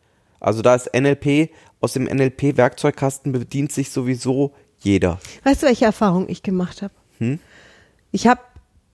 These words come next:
Speaker 2: nach meiner N-L-P-Ausbildung deutlich, deutlich verstärkt dafür gesorgt, dass es mir gut geht. Und zwar in allen Bereichen meines Lebens.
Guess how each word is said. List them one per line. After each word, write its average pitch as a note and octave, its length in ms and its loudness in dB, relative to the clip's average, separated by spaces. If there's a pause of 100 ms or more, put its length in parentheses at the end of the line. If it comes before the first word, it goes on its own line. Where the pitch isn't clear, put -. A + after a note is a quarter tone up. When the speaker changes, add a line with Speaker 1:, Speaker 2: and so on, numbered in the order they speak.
(240)
Speaker 2:
nach G#3+ 200 0
meiner A#3+ 260 2
N-L-P-Ausbildung G#3+ 880 -2
deutlich, A3 560 0 (440)
deutlich A#3 380 2
verstärkt F3+ 680 -2 (920)
dafür F#3 280 -2
gesorgt, G#3 440 2
dass G#3 120 0
es G3 160 -4
mir F#3+ 100 0
gut - 220 -10
geht. - 240 -10 (340)
Und G#3 160 -2
zwar G3+ 180 4
in G#3 80 4
allen G3+ 220 0
Bereichen F#3+ 380 0
meines D#3+ 300 -2
Lebens. B2+ 400 -8